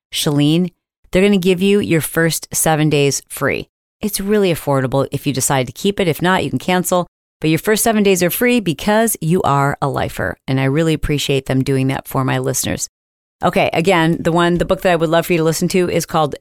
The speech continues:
Digital Minimalism, because we will follow up with an episode on how we are going to detox together. I've got a little challenge planned for us.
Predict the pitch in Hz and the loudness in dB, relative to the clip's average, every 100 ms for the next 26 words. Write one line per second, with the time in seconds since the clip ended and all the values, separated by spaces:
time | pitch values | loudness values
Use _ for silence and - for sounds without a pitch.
0 | 143 156 151 170 165 160 160 180 190 202 | -4 -2 0 2 2 2 2 2 2 2
1 | 233 233 180 - 143 135 - 147 156 160 | 2 0 0 0 0 0 -2 -2 0 2
2 | 165 165 160 - 151 147 156 160 160 - | 2 2 0 -4 0 2 2 2 0 -2
3 | 156 143 131 - 160 190 - - 180 175 | -2 0 -2 -2 -2 -2 -2 0 2 2
4 | 175 - 147 139 139 139 147 151 151 151 | 0 -2 -2 0 0 -2 -2 0 2 0
5 | 147 151 - 139 147 147 151 143 131 147 | 0 0 0 0 0 0 0 -2 -4 -4
6 | - 147 - - 139 123 135 147 208 311 | -2 -4 -4 -6 -6 -2 0 2 2 0
7 | 359 _ - - 123 123 160 - 175 175 | -4 _ -20 -10 -6 -4 -6 -2 0 0
8 | 175 - 175 175 185 185 | 0 -2 -2 2 2 2